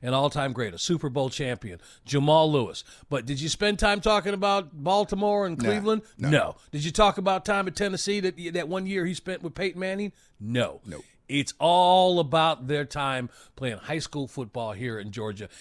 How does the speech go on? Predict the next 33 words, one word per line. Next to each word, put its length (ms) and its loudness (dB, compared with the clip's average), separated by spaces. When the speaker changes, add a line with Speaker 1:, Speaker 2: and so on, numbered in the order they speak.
Speaker 1:
and 140 0
it's 100 -12
so 320 4
refreshing, 580 -2
and 140 -8
he 220 -8
couldn't 320 -2
have 80 -4
sounded 540 -4
more 220 0
appreciative 720 -4
of 140 -10
folks 300 0
like 200 -4
you 340 0
that 300 0
are 60 -2
talking 480 2
high 160 -4
school 260 -6
football. 420 -8
A 100 -4
great 320 6
interview. 380 4
We're 100 2
gonna 140 2
replay 380 2
that 180 2
coming 200 2
up 200 0
at 200 -6
the, 220 2
uh, 140 -2